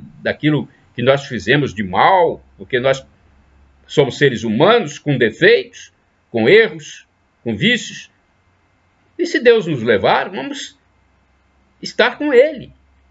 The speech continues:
Vamos pedir que, que, se a gente for, que Ele nos leve para o céu,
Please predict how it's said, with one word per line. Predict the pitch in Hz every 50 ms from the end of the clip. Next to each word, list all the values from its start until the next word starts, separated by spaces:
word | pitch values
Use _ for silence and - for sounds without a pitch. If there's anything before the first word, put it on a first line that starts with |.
| _ _
Vamos | - 139 - -
pedir | - - 302 160 175 247 262
que, | 262 - _ _
que, | _ - 262 262
se | - - - 247
a | 220 190
gente | 202 220 214 -
for, | - 190 196 233 262 254 - - _ _ _ _ _
que | -
Ele | 196 202 226 254 254
nos | 254 269 196
leve | 180 175 175 175 190 247 135 - - 110 - - _ _ _ _ _ _ _ _ _ _ _ _ _ _ _ _ _ _ _ _
para | - 175 180 190 208 240 240 - - -
o | - -
céu, | 208 - - 180 170 208 247 262 - - -